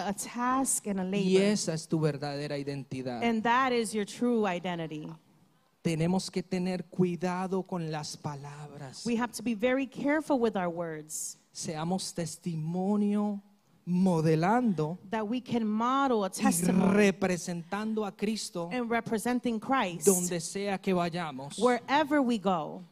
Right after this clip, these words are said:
Speaker 2: pero en la familia y en la casa,
Speaker 1: But in the family and in the home,
Speaker 2: aún con más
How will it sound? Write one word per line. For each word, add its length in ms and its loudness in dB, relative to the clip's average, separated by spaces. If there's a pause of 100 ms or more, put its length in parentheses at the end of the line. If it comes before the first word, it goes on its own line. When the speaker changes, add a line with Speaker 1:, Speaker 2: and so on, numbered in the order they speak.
(180)
Speaker 2:
pero 280 -4
en 180 -6
la 140 -6
familia 680 -2
y 100 -4
en 120 -8
la 120 -10
casa, 440 -8
Speaker 1:
But 160 2
in 140 0
the 80 -2
family 580 -2
and 160 0
in 100 -2
the 120 0
home, 460 0
Speaker 2:
aún 380 2
con 220 0 (320)
más 720 2